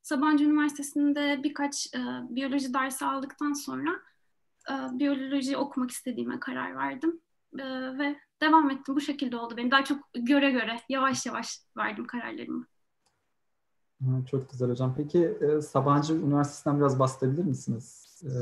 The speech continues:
Speaker 2: bu üniversiteye girmeye kararlı mıydınız? Yani yoksa tercih sırasında mı buraya girdiniz? Sabancı Üniversitesi'ndeki bölüm seçim sistemi biraz daha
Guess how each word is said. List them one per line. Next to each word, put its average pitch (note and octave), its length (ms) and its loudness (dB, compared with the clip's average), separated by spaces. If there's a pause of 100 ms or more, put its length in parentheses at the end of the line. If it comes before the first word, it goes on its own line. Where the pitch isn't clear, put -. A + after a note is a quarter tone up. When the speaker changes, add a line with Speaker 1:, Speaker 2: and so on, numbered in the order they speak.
(580)
Speaker 2:
bu D3 220 4
üniversiteye D3+ 380 6
girmeye C3+ 340 4
kararlı B2+ 440 2
mıydınız? A#2 400 0
Yani A#2+ 160 -2
yoksa D3 420 -2 (300)
tercih B2+ 220 4
sırasında C3+ 380 0
mı B2+ 120 4
buraya A#2+ 200 4
girdiniz? C3 300 -2
Sabancı C3+ 320 2
Üniversitesi'ndeki C3+ 720 2
bölüm C3 200 4
seçim C3+ 300 -2
sistemi C#3 340 -2
biraz C3 240 2
daha D3 320 0